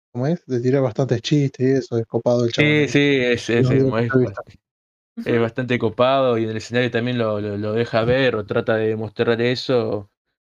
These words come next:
Speaker 2: Eh, también siempre que, que hace los shows de Power Up, ¿viste? Cuando se presentan, pregunta a líneas generales al público, es, "¿Todo bien? Somos Power Up, ¿cómo le va? Levante la mano, por favor,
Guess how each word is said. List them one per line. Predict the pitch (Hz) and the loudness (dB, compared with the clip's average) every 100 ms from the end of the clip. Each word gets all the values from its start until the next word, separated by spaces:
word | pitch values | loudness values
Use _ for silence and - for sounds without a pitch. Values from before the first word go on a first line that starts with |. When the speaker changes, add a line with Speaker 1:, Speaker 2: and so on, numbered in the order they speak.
| _ | _
Speaker 2:
Eh, | 104 101 98 98 95 95 - _ - | -4 -4 -4 -6 -8 -12 -18 _ -4
también | 113 127 | 0 2
siempre | 120 139 131 120 | 2 0 0 2
que, | 117 113 110 | 2 2 0
que | 113 110 | 0 0
hace | 120 135 | 0 0
los | 120 | 0
shows | 117 127 | 0 0
de | 120 | 0
Power | 117 123 131 127 | 0 0 2 2
Up, | 117 | 0
¿viste? | 110 120 110 | -2 -4 -4
Cuando | 110 | -4
se | - 98 | -6 -6
presentan, | 117 - 127 131 127 110 104 98 _ _ _ _ _ - | -6 -2 -2 0 0 -2 -8 -12 _ _ _ _ _ -2
pregunta | 113 120 123 120 - 110 104 107 110 107 - 123 117 | 0 2 0 -2 -2 0 0 -4 -8 -10 -8 -8 -6
a | |
líneas | 107 120 120 | -2 0 0
generales | - 113 117 110 | 0 0 0 0
al | 110 101 | -4 -2
público, | 120 123 123 113 110 107 | 0 0 0 -4 -6 -6
es, | 104 - _ _ _ _ _ _ | -10 -14 _ _ _ _ _ _
"¿Todo | 123 120 | -2 0
bien? | 127 127 120 | 2 2 2
Somos | 120 120 | 0 2
Power | 127 123 123 120 117 | 2 2 4 2 2
Up, | 117 - | 2 0
¿cómo | 120 117 | 0 0
le | 117 | 2
va? | 127 131 131 - _ _ _ _ _ _ _ _ | 2 2 -2 -6 _ _ _ _ _ _ _ _
Levante | 117 120 143 147 | 0 2 2 2
la | 135 | 2
mano, | 131 143 123 | 2 2 2
por | 135 135 | 0 -2
favor, | - 123 139 143 | 2 2 2 -2